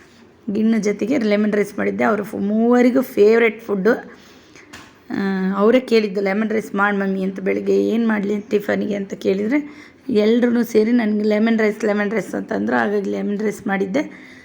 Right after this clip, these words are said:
ಹಾಗೆ ಮತ್ತೆ ನೈಟ್ ಬಿಸಿ ಇದ್ದಾಗ ಯಾರೂ ತಿನ್ನಬಾರ್ದು ಗಿಣ್ಣನ್ನ, ಯಾಕಂದರೆ ಹುಷಾರಿಲ್ದಂಗೆ ಆಗ್ಬಿಡುತ್ತೆ. ಹಾಗಾಗಿ ಗಿಣ್ಣು almost ತಣ್ಣಗಾದ್ಮೇಲೆ ತಿನ್ನಬೇಕು. ಅದಕ್ಕೆ ನೈಟ್ ಮಾಡಿಟ್ಟು ಬೆಳಗ್ಗೆ ತಿಂತಿದ್ದಾರೆ. ನೋಡ್ರಿ, ಸೂಪರ್ ಸೂಪರ್ ಅಂತಿದ್ದಾವೆ ನನ್ನ ಮಕ್ಕಳು.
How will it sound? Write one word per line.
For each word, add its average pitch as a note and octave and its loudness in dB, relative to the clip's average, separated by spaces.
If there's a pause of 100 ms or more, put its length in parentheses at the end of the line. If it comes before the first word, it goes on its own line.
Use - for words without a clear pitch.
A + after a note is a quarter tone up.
(220)
ಹಾಗೆ G#3 0
ಮತ್ತೆ G3+ -2
ನೈಟ್ G#3+ 0
ಬಿಸಿ F#3+ -2
ಇದ್ದಾಗ G#3+ 0 (100)
ಯಾರೂ G#3+ 0
ತಿನ್ನಬಾರ್ದು G#3 -2
ಗಿಣ್ಣನ್ನ, G3+ -4
ಯಾಕಂದರೆ G#3+ -4
ಹುಷಾರಿಲ್ದಂಗೆ G3+ 0
ಆಗ್ಬಿಡುತ್ತೆ. G3+ -4 (640)
ಹಾಗಾಗಿ G#3+ 0
ಗಿಣ್ಣು A3 0
almost A3 -4
ತಣ್ಣಗಾದ್ಮೇಲೆ G3+ -2
ತಿನ್ನಬೇಕು. G#3 -6
ಅದಕ್ಕೆ A#3 -6
ನೈಟ್ G3+ -4
ಮಾಡಿಟ್ಟು G3 -4
ಬೆಳಗ್ಗೆ G3+ -2
ತಿಂತಿದ್ದಾರೆ. G2 -6
ನೋಡ್ರಿ, G2+ -6
ಸೂಪರ್ - -6
ಸೂಪರ್ G#3 0
ಅಂತಿದ್ದಾವೆ G3 0
ನನ್ನ G3 -2
ಮಕ್ಕಳು. G3+ -2